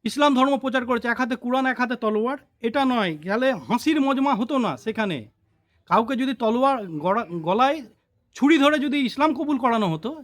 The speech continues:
যেমন এখন করাচ্ছে জোর জবরদস্তি, হ্যাঁ, যে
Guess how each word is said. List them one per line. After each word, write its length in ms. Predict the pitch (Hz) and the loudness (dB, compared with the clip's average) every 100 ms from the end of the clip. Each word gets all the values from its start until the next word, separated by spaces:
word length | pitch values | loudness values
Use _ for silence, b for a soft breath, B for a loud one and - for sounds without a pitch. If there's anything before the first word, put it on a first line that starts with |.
| 185 | -4
যেমন 280 | 180 247 277 | 0 2 0
এখন 260 | 220 294 285 | 0 0 0
করাচ্ছে 420 | 262 233 233 262 | 2 0 0 -4
জোর 200 | 208 254 | -4 -2
জবরদস্তি, 520 | 240 240 240 247 262 - _ _ _ _ _ _ | -2 -2 -4 -6 -6 -8 _ _ _ _ _ _
হ্যাঁ, 300 | 208 233 147 - _ _ | -2 0 -2 -8 _ _
যে 460 | 151 170 262 277 294 | -4 2 4 4 2